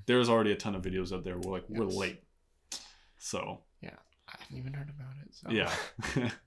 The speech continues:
Speaker 1: <laughs>
Speaker 2: Uh, good stuff. Well, short one today, guys.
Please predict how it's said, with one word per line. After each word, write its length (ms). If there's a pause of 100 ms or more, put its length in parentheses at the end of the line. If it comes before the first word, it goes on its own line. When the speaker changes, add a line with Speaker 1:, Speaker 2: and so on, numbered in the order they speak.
(600)
Speaker 1:
<laughs> 140 (720)
Speaker 2:
Uh, 440 (100)
good 160
stuff. 380 (840)
Well, 380 (1300)
short 280
one 200
today, 260
guys. 500